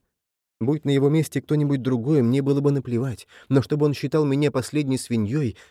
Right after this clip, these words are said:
этого я вынести не мог. Я еще никогда в жизни не встречал таких людей, как он. Он такой честный.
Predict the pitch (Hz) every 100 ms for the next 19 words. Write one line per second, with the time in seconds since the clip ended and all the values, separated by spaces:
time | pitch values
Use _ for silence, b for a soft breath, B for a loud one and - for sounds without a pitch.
0 | b _ _ 139 127 127 131 127 123 -
1 | 127 127 - - _ _ _ 113 123 127
2 | 143 139 143 139 131 117 151 123 127 131
3 | 127 135 - 143 127 123 139 120 117 120
4 | - - 87 - _ _ _ _ - 123
5 | 127 117 - 113 - - -